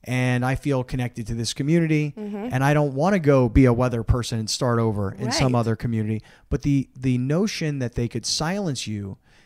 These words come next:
Speaker 1: they can't, they,
Speaker 2: Yeah.
Speaker 1: nobody, you can't be anymore.
Speaker 2: Right.
Speaker 1: You have the power now
Speaker 2: Mm-hmm.
Speaker 1: to say what you learned, which is the people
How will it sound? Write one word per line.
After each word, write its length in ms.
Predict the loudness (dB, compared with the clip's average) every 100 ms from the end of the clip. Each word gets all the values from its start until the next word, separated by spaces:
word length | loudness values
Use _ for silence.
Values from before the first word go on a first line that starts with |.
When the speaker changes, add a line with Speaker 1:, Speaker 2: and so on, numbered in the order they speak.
| _ -2
Speaker 1:
they 120 | 2
can't, 240 | 6 4 4
they, 460 | 4 4 4 -4 -8 -18 -14
Speaker 2:
Yeah. 180 | -14 -10
Speaker 1:
nobody, 640 | 0 4 4 4 -2 -6 -10 -6
you 140 | 4
can't 340 | 8 8 4
be 240 | -2 -6 -4
anymore. 420 | -4 -4 -4 -6 0
Speaker 2:
Right. 220 | 2 4
Speaker 1:
You 60 | 4
have 260 | 2 -2
the 80 | -6
power 480 | -8 -4 -2 -2 -2
now 400 | -2 -2 -6 -8
Speaker 2:
Mm-hmm. 320 | -10 -10 -12 -14 -16 -8
Speaker 1:
to 100 | -2
say 400 | 2 2 2 -4 _ _ _ _ _ -20 -6
what 140 | -2 2
you 140 | 2
learned, 380 | 6 6 6 0
which 220 | -4 -2
is 180 | -2 -4 -8
the 100 | -6
people 580 | 0 0 0 -2 -2